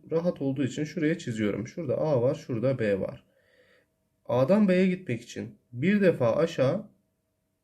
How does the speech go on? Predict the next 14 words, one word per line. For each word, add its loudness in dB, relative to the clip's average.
iki 0
defa 4
sağa 2
gitmemiz -4
lazım. -4
Aşağı 0
olanlara 4
biz -10
X -12
diyelim, 0
sağ 2
olanlara 6
Y 2
diyelim. -4